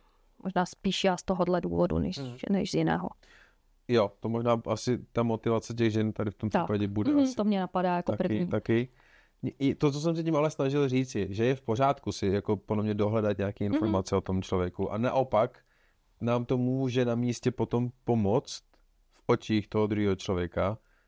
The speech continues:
Speaker 2: že jsme věnovali ten čas a tu energii, aby jsme se o něm něco dozvěděli už jako předem. Těch informací, které o sobě každý vysíláme jako online, je fakt hodně. A, a dá se z toho odnést i,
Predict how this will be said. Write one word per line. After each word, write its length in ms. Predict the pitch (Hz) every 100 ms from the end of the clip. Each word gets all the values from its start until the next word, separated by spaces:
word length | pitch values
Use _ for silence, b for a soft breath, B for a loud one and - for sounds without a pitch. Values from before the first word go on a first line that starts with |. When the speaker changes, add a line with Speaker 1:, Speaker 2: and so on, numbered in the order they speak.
| _
Speaker 2:
že 140 | - 117
jsme 180 | 135
věnovali 440 | 127 131 135 131 135
ten 160 | 143
čas 240 | 131 139 127
a 60 |
tu 100 | 131
energii, 360 | 123 120 113 113
aby 160 | 110 117
jsme 160 | 120
se 140 | 113 101
o 60 |
něm 160 | 113 113
něco 240 | 107 -
dozvěděli 520 | 107 101 104 101 101
už 200 | 90 104
jako 160 | 110 104
předem. 480 | - - 90 85 90 - _ _ _ _ _ _ _ _
Těch 140 | - 120
informací, 580 | 127 117 123 120 - 127
které 220 | 127 117
o 40 |
sobě 220 | 110 123
každý 300 | 120 117 117
vysíláme 520 | 117 110 - 113 104 104
jako 260 | 104 113
online, 420 | 101 110 104 101 95 -
je 140 | 104
fakt 320 | 104 - 104 104
hodně. 480 | 101 92 87 92 135 _ _ _ _ _ _ _ _ _
A, 420 | 107 101 95 95 98
a 60 | 98
dá 260 | 98 101
se 160 | 104 117
z 60 | 107
toho 260 | 110 104
odnést 460 | 92 101 101 101 -
i, 120 | 101